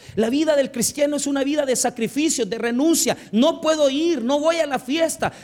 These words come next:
Vienen los hermanos Flores, viene quien sea. No me importa, yo voy a bailar en mi casa. Pero no voy a ir a hacer ridículo allá. Me voy a esconder.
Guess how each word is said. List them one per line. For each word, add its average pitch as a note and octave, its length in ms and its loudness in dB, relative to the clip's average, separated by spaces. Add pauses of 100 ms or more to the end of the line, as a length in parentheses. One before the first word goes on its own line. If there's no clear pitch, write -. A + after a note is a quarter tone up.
Vienen D#4+ 300 0
los D4 120 2
hermanos C#4 360 0
Flores, D4 260 2
viene D#4+ 240 -2
quien D4+ 220 -4
sea. E4 200 0
No B3+ 260 2
me F4+ 100 0
importa, F4 600 2
yo A#3+ 120 4
voy D#4+ 120 0
a D#4+ 80 2
bailar D4+ 280 2
en D#4 140 2
mi A#3+ 100 0
casa. F3 580 -6 (1600)
Pero C#4 240 4
no D4 140 2
voy E4+ 140 4
a E4 80 -2
ir E4 60 2
a - 20 2
hacer D#4+ 280 4
ridículo D#4 500 0
allá. F#4+ 340 0 (880)
Me G3 100 0
voy C4+ 180 0
a D#4+ 40 2
esconder. D4+ 640 0